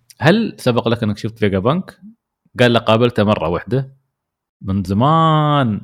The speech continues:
واللي يصير الحين شيء مؤسف". آه، طبعا القرصي ه-، هذا اللي، آه،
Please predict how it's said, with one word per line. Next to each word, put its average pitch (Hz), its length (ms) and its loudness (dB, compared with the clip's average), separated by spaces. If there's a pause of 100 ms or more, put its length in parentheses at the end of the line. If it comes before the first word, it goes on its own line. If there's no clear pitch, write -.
واللي 104 220 0
يصير 104 280 0
الحين 110 260 -4
شيء 92 200 -6
مؤسف". - 600 -10 (1800)
آه، 107 160 4
طبعا 143 260 6
القرصي 147 560 4
ه-، 117 420 2
هذا 135 180 6
اللي، 110 380 0
آه، 92 960 -6